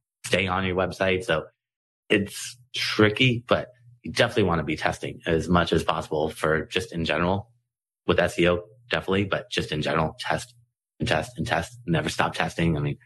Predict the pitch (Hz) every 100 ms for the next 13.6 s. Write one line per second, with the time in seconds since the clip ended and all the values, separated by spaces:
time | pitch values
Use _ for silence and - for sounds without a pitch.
0 | _ _ - 76 82 80 85 80 80 82
1 | 80 73 71 - - 87 82 82 - -
2 | 98 92 87 80 90 92 92 - 101 90
3 | 80 - _ - _ _ _ 123 107 117
4 | 107 98 87 - _ _ _ _ _ 92
5 | 101 98 92 85 87 78 90 - 71 -
6 | 78 76 - _ 92 92 107 98 87 82
7 | 95 87 87 - 82 - - - - 80
8 | 80 76 - 82 - - 76 - 82 87
9 | 82 78 - _ - 80 101 98 98 92
10 | 95 90 90 - 98 85 80 85 98 -
11 | 80 101 120 131 - _ _ 104 104 104
12 | 95 98 92 85 - 90 95 92 87 85
13 | 82 - - 80 69